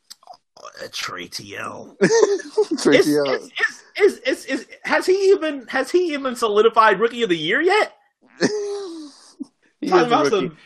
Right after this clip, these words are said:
Speaker 1: talking
Speaker 2: He is
Speaker 1: about
Speaker 2: the,
Speaker 1: some
Speaker 2: he's the Rookie of the Year, man. He's the Rookie of the Year, man. Luka fell
Speaker 1: No,
Speaker 2: off,
Speaker 1: not
Speaker 2: man.
Speaker 1: according to, not according to Ben Simmons. From what I
Speaker 2: Luka,
Speaker 1: see of Ben
Speaker 2: Lu-,
Speaker 1: Simmons,
Speaker 2: Luka
Speaker 1: he's
Speaker 2: fell
Speaker 1: a,
Speaker 2: off,
Speaker 1: Luka's
Speaker 2: man.
Speaker 1: still balling them up.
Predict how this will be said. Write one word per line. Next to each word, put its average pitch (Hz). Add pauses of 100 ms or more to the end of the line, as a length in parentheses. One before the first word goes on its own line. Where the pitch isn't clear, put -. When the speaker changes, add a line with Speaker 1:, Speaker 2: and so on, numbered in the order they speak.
(140)
Speaker 1:
talking 185
Speaker 2:
He 175
is -
Speaker 1:
about 185
Speaker 2:
the, 190
Speaker 1:
some 180
Speaker 2:
he's 147
the 143
Rookie 135
of 123
the 120
Year, 113
man. 101
He's 110
the 117
Rookie 117
of 113
the 104
Year, 98
man. 98
Luka 117
fell 113
Speaker 1:
No, 107
Speaker 2:
off, -
Speaker 1:
not -
Speaker 2:
man. 320
Speaker 1:
according 330
to, 294
not 240
according 294
to 294
Ben 294
Simmons. 269 (160)
From 156
what 233
I 269
Speaker 2:
Luka, 262
Speaker 1:
see 143
of 120
Ben 262
Speaker 2:
Lu-, -
Speaker 1:
Simmons, -
Speaker 2:
Luka 135
Speaker 1:
he's 202
Speaker 2:
fell 131
Speaker 1:
a, 135
Speaker 2:
off, 127
Speaker 1:
Luka's 254
Speaker 2:
man. 240
Speaker 1:
still 247
balling 254
them 269
up. 262